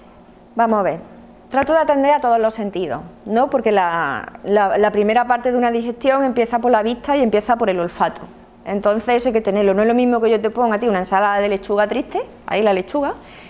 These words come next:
bueno, que a eso le metamos color, que le metamos especies, que huela bien, un buen aceite de oliva, ¿no? Algo que a mí me despierte, ¿no? Lo que es todos los sentidos y aparte que empecemos a tener un proceso digestivo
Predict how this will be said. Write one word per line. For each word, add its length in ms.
bueno, 220
que 80
a 80
eso 140
le 100
metamos 320
color, 360
que 120
le 80
metamos 360
especies, 440
que 100
huela 220
bien, 280
un 160
buen 140
aceite 380
de 40
oliva, 380
¿no? 200
Algo 300
que 80
a 40
mí 140
me 140
despierte, 720
¿no? 240
Lo 260
que 180
es 100
todos 240
los 120
sentidos 580
y 80
aparte 320
que 60
empecemos 400
a 20
tener 180
un 40
proceso 320
digestivo 680